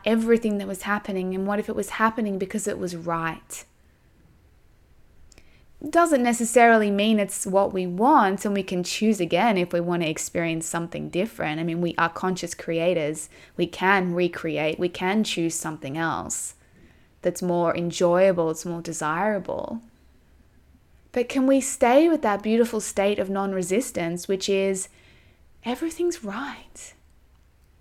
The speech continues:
And that's even a beautiful affirmation. Everything is right in my life.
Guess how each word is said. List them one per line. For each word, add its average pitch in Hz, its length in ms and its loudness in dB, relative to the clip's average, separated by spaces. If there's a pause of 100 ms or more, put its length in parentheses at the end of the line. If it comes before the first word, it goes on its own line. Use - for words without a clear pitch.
(420)
And 254 80 -2
that's 302 140 0
even 359 240 4
a 220 60 2
beautiful 214 600 4
affirmation. 190 800 -2
Everything 285 500 -2
is 302 140 -2
right 208 360 0
in 254 140 0
my 190 140 0
life. 165 560 -8